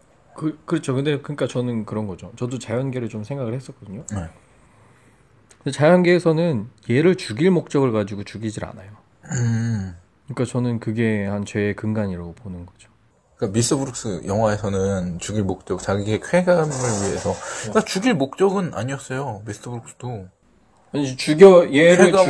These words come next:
Speaker 1: 죽여야만
Speaker 2: 얻기 위한
Speaker 1: 쾌감을 얻는 거잖아요.
Speaker 2: 수단일 뿐인 거지.
Speaker 1: 그러니까.
Speaker 2: 그러니까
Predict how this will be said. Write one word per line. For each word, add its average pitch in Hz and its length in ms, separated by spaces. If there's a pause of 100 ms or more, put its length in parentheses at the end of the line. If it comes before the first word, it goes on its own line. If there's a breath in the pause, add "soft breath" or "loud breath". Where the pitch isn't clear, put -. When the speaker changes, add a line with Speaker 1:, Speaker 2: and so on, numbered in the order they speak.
Speaker 1:
죽여야만 147 300
Speaker 2:
얻기 131 120
위한 123 120
Speaker 1:
쾌감을 120 260
얻는 98 160
거잖아요. 95 160
Speaker 2:
수단일 139 440
뿐인 127 240
거지. 92 340
Speaker 1:
그러니까. 123 400 (1600)
Speaker 2:
그러니까 180 380